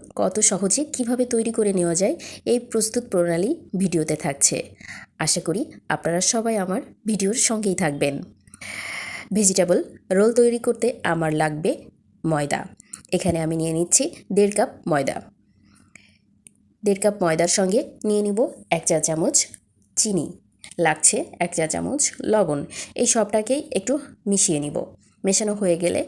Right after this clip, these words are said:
আমি দিয়ে দিব এখানে এক টেবিল চামচ তেল। এই তেলটাকেও হাতের সাহায্যে সুন্দরভাবে মিশিয়ে নিব। মেশানো হয়ে গেলে এখানে আমি আড়াই কাপ পানি দিয়ে একটা ব্যাটার তৈরি করে নিব।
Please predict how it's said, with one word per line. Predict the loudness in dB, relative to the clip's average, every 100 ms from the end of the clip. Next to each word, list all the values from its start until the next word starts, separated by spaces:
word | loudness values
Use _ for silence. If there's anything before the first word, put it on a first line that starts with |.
| -8 -12 -4
আমি | -2 0
দিয়ে | 0 0
দিব | 0 0 -2 -12 -20 -14 -6
এখানে | -4 -2 -4 -2
এক | -4 0
টেবিল | -2 0
চামচ | 0 -2 -2 -2 -4 -6 _ _ _ -2
তেল। | 0 0 -4 -14 _ -4
এই | -4
তেলটাকেও | 0 0 0 0 -2 -2 -8
হাতের | -4 -2 2 2
সাহায্যে | 0 -2 -2 -4 -6
সুন্দরভাবে | -4 0 0 0 0 -2 -4 -2
মিশিয়ে | 0 2 0
নিব। | -2 -4 -8 -12 _ _ _ _ _ _ _ _ _ _ _ _ _ _ _ _ _ _ -20 _ _ _ _ 0
মেশানো | 2 4 2
হয়ে | 2 2
গেলে | 2 0 -2 -6 -4
এখানে | -2 0 0
আমি | -2 -2
আড়াই | 0 0 0
কাপ | -2 -2
পানি | -2 -2 -2
দিয়ে | -2 -2 -6 -8
একটা | -6 -4 -4
ব্যাটার | -4 -2 -4 -4
তৈরি | -4 -4
করে | -4 -4
নিব। | -6